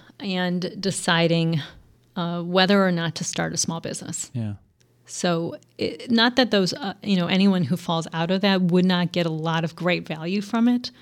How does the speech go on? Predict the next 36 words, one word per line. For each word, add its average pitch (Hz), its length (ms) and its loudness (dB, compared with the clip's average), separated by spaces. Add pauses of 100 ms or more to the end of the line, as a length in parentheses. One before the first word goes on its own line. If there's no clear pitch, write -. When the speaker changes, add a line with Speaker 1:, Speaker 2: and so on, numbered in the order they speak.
(300)
Speaker 1:
I 170 80 0
have 165 100 0
a 160 40 0
whole 185 120 2
section 180 500 2
that's 160 260 -4
called 165 220 -2
Social 170 280 -2
Media 165 280 0
Simplified, 196 640 0
which 170 420 0 (580)
I, 170 200 -4
I 175 80 0
think 175 260 0
would 180 220 -2
help 175 340 -2
anyone 175 440 2
who 165 80 -2
just 170 200 -2
wants 170 180 0
to - 80 -6
get 160 120 -2
a - 20 -4
good 170 180 0
overview 165 540 -4
of 160 100 -10
what's 165 260 -8
out 160 200 -8
there, 196 280 -4 (160)
Speaker 2:
Hmm. 117 180 -12 (680)
Speaker 1:
um, - 480 -6
from 175 220 0
a 165 60 0
professional - 520 -2
standpoint. - 580 -8 (840)
Um, 165 440 -6